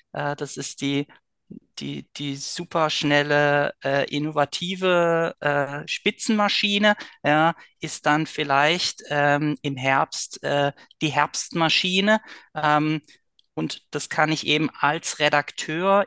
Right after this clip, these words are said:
in der Lösung komplett selbst gestalten. Das heißt, ich kann ad hoc, ähm, hier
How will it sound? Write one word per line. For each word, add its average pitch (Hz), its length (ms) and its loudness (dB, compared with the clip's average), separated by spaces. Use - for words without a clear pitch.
in 175 240 -4
der 160 140 0
Lösung 156 640 -4
komplett 143 420 -2
selbst - 520 0
gestalten. 160 640 0
Das - 180 -6
heißt, 143 340 2
ich - 220 -18
kann 151 320 0
ad - 300 -2
hoc, - 340 -2
ähm, 147 240 2
hier 147 420 2